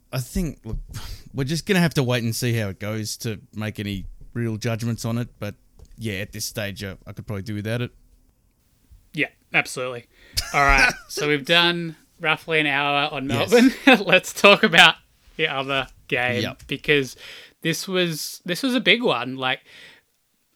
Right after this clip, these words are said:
Speaker 2: I think, uh, you know, most people were, weren't really giving the Bulldogs much of a chance. They had Keefe out injured, important, uh, tall defender. Bont was under a bit of an injury cloud,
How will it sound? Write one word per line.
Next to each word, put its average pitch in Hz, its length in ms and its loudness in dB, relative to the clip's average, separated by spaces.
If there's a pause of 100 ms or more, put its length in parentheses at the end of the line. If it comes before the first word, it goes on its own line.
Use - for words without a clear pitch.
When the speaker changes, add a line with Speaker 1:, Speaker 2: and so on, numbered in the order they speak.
(560)
Speaker 2:
I 180 120 0
think, 277 420 0
uh, 196 340 4 (240)
you 196 140 -4
know, 123 200 -2 (540)
most 220 280 2
people 285 420 0
were, 180 280 -2 (560)
weren't 180 220 0
really 151 200 4
giving 139 220 0
the 135 60 -2
Bulldogs 127 400 -6
much 135 220 -10
of 135 60 -16
a 131 40 -10
chance. 160 560 -4
They 143 180 -2
had 131 260 -2
Keefe 151 320 -2
out 139 240 -2
injured, 139 400 -4
important, 139 540 -6 (600)
uh, 131 260 -2 (500)
tall 151 220 -4
defender. 151 800 0 (220)
Bont 147 320 -4
was 151 140 -6
under 139 320 -2
a 127 60 -6
bit 135 160 -6
of 127 100 -6
an 147 60 -6
injury 139 340 -4
cloud, 139 560 -4